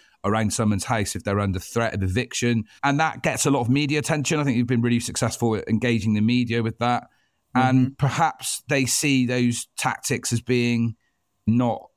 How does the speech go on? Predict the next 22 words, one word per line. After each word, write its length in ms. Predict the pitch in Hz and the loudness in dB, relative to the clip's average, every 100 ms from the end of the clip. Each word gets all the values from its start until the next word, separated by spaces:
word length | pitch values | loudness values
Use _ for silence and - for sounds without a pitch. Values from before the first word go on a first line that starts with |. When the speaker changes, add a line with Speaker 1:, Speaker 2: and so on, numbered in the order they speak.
| - | -12
Speaker 1:
how 300 | 151 143 117 | -2 0 2
we 280 | 113 123 120 | 2 2 2
do 220 | 123 113 | 0 0
politics 840 | - 139 123 - 92 - - - - | 0 0 0 -2 -4 -4 -8 -8 -8
or 160 | - 110 | -2 0
how 140 | 120 | 0
they 220 | 110 139 | 2 0
do 160 | 131 95 | 0 0
politics. 680 | 107 87 - 78 - - - _ - | -2 -4 -4 -6 -8 -12 -14 _ 0
Speaker 2:
Mm, 160 | 156 110 | 2 2
they 140 | 156 | 2
may 200 | 151 147 | 2 2
see 220 | - 143 | 2 0
it 80 | 107 | 2
that 180 | 123 107 | 0 0
way, 220 | 131 110 | 0 2
but 220 | 104 98 | 0 0
we're 160 | 117 127 | 2 2
not 160 | 127 | 0
a 40 | 107 | 0
political 540 | 127 117 - - 113 | 0 0 -2 -2 -2
organisation. 880 | 110 107 107 104 113 113 - 92 | 0 0 0 0 0 -2 -2 -6